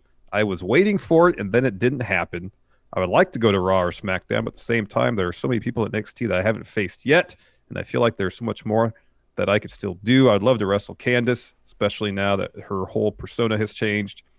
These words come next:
I'd love to wrestle Indy Hartwell, Shotzi. I wanna wres-, wrestle Raquel Gonzalez again. I'd love to do a stipulation match with her. Those transcripts are from Fightful. Um, I mean, just as, as someone who,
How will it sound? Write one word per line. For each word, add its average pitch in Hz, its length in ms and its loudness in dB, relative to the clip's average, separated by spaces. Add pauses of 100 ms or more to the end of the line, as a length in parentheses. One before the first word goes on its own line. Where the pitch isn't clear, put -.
(260)
I'd - 100 -8
love 101 140 0
to 95 120 -2
wrestle 95 400 -2
Indy 95 200 -8
Hartwell, 107 640 0 (200)
Shotzi. 104 640 -2 (1000)
I 104 40 2
wanna 107 200 4
wres-, - 300 -2
wrestle 101 360 -2
Raquel 95 340 -2
Gonzalez 95 480 0
again. 101 300 0 (440)
I'd 92 140 -6
love 107 160 2
to 98 60 -4
do 101 200 0
a 87 60 -4
stipulation 101 720 -4
match 95 400 -2
with 98 200 -2
her. 92 140 -4
Those 87 160 -6
transcripts - 560 -4
are 98 100 -4
from 90 180 -10
Fightful. - 500 -4 (640)
Um, 98 640 -2 (1000)
I 107 60 -2
mean, 110 200 0
just 104 320 -4
as, 107 320 0
as 95 240 -4
someone 107 240 -2
who, 95 380 -6